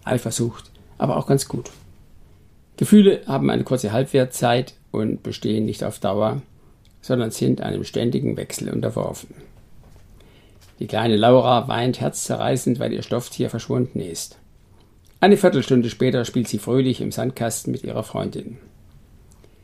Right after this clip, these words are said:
Diese Fähigkeit, Gefühle fließen zu lassen, verlernen wir leider, je älter wir werden.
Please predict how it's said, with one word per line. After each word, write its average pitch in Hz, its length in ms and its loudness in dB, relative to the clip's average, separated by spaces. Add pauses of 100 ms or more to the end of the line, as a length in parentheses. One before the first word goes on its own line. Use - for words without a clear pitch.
(520)
Diese 170 180 6
Fähigkeit, 160 520 6
Gefühle 135 380 2
fließen 147 460 0
zu - 120 -4
lassen, 131 300 2
verlernen 113 540 0
wir 107 80 0
leider, 110 340 0
je 110 120 0
älter 110 340 -2
wir 117 160 2
werden. 104 320 -4